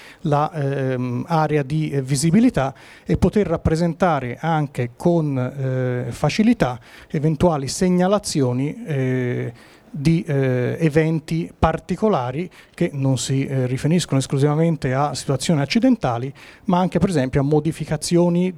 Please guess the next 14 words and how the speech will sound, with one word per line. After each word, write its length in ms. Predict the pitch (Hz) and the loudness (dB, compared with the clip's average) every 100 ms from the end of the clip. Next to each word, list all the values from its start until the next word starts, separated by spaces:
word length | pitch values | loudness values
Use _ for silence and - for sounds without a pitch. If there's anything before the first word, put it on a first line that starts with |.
| 131 | 0
delle, 520 | 147 147 151 147 151 | 0 2 0 2 0
eh, 120 | 147 | -2
informazioni 960 | 147 156 - 160 185 175 160 135 131 135 - - - | 0 0 2 2 0 -2 0 0 2 0 -4 -18 -4
che 100 | 147 | -2
siano 220 | - 170 | 2 2
necessarie 720 | 185 170 190 - 127 123 127 | 2 2 0 0 -2 0 -2
in 180 | 175 160 | -2 -2
caso 300 | 147 135 151 | 0 2 2
di 200 | 131 139 | 0 -2
eventi 640 | 143 131 131 120 139 123 - - - | 0 0 0 0 -2 -4 -6 -16 -2
particolari, 760 | 151 151 165 180 170 123 160 | 0 0 -4 0 0 0 -2
quali 180 | 120 127 | -2 -4
possono 360 | 120 147 135 131 | -2 -4 -4 -6
essere 380 | - 147 135 | -4 -4 -4